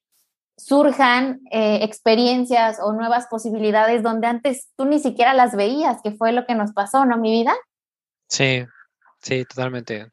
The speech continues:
Speaker 2: Un, un regalo enorme.
Speaker 1: Entonces, les quisimos compartir esta herramienta para que ustedes tengan más de eso que sí quieren en su vida. De verdad,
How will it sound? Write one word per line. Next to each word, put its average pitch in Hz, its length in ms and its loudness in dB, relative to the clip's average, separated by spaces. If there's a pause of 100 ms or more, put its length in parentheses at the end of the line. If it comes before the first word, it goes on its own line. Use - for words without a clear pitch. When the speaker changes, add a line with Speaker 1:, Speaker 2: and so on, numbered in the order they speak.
Speaker 2:
Un, 135 260 -16
un 147 160 -6
regalo 131 320 0
enorme. 110 420 -10 (840)
Speaker 1:
Entonces, 233 560 0 (380)
les 247 200 4
quisimos 277 380 0
compartir 214 480 0
esta 233 200 -2
herramienta 214 540 -4
para 202 280 0
que 196 240 -6
ustedes 226 380 -4
tengan 233 420 2
más 262 280 0
de 269 140 0
eso 262 200 -4
que 240 120 -6
sí 226 180 -6
quieren 226 260 -4
en 214 140 -2
su 214 140 -6
vida. 208 300 -6 (600)
De 220 100 2
verdad, 233 480 2